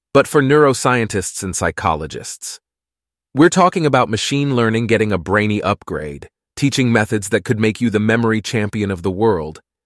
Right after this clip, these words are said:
and brain-computer interfaces that might soon read your mind better than your best friend. And if you're into neurorehabilitation,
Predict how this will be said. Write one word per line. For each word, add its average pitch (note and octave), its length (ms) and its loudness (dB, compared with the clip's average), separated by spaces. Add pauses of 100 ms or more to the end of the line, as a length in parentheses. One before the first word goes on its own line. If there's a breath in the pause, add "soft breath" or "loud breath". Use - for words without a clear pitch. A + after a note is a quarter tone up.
and B2 160 0
brain-computer C3+ 800 2
interfaces A2 640 0
that A#2 120 2
might A#2+ 240 0
soon C3+ 320 -2
read A#2+ 240 0
your A#2 120 2
mind G2 520 -2
better G#2 260 2
than F#2 140 -2
your F2+ 140 -4
best F2+ 280 -6
friend. D#2+ 460 -8 (560)
And D#3+ 100 2
if E3 140 0
you're F#3+ 160 6
into F3 240 2
neurorehabilitation, B2 1500 2